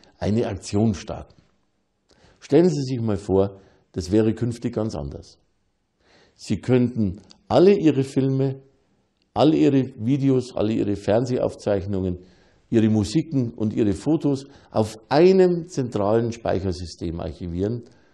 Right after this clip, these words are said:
Das geht. Dieses System heißt nas.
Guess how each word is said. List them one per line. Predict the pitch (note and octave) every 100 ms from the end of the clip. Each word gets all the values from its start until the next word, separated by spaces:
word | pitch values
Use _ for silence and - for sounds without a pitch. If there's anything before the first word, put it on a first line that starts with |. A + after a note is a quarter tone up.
| _ _ _ _ _
Das | G2+ -
geht. | F#2+ D#2 - _ _ _ _ _ _ _ _ A#2+
Dieses | C3+ C#3 C3
System | C3 A#2 F#2 F#2 A2 - _ _
heißt | F#2 A2+ A#2 -
nas. | G2 F2+ E2 - -